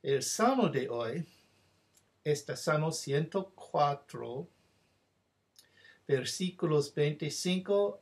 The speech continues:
hasta treinta y cinco y treinta y siete, en página seiscientos veintinueve.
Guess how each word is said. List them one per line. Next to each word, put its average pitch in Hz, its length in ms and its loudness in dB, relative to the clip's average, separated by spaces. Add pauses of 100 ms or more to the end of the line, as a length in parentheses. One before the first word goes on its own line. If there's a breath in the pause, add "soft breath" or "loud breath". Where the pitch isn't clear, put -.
(140)
hasta 123 680 -6
treinta 165 400 -4
y 185 80 -2
cinco 151 800 -2
y 147 280 -4
treinta 135 500 -4
y 123 100 -4
siete, - 720 -10 (220)
en 127 220 -8
página 156 840 -4 (360 loud breath)
seiscientos 156 1160 -4
veintinueve. 113 920 -6